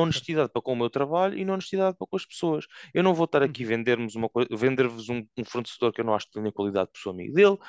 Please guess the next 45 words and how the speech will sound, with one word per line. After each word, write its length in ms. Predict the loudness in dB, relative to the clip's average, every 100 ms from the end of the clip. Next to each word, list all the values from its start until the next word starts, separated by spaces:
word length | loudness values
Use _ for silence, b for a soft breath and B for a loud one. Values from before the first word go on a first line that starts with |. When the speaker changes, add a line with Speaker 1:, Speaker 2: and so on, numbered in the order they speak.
| B B B -2
Speaker 2:
Eu 100 | 2
não 300 | 4 2 0
vos 200 | -6 0
vou 160 | 2
estar 220 | 4 4 4
aqui, 280 | 0 -4
eu 140 | -2 0
vou 120 | -2
fazer, 320 | -2 -2 -2
eu 160 | -4 2
não 120 | 2
vou 180 | 4 2
estar 220 | 4 4
a 80 | 4
pressionar 480 | 0 -6 -4 -2 -2
os 60 | -2
meus 160 | -6
fornecedores 600 | -8 -12 -10 0 2 2
por 120 | -8
cima 200 | -6 -2 -2
dos 100 | 0
vossos. 340 | 0 0 -2 B -2
Vou 140 | 0
talvez 340 | 2 4 4 4
aconselhar-vos 680 | 0 -4 0 0 0 -8 -16 _
se 360 | -12 -2 4 6
é 60 |
a 40 | 4
decisão 320 | 0 -6 -6
certa 320 | 0 0 2
ou 60 | 2
não, 220 | 2 0 B B
mas 160 | -4 0
o 80 | 2
meu 120 | 2
trabalho 360 | 2 2 2 0
aqui 300 | -4 -10 -10 b -4
é 80 | 0
ser 180 | 2 4
honesto 380 | 4 2 0 -6
e 80 | -4
fazer 220 | -4 -4
com 100 | -4
que 60 | -4
vocês 380 | -4 -6 -10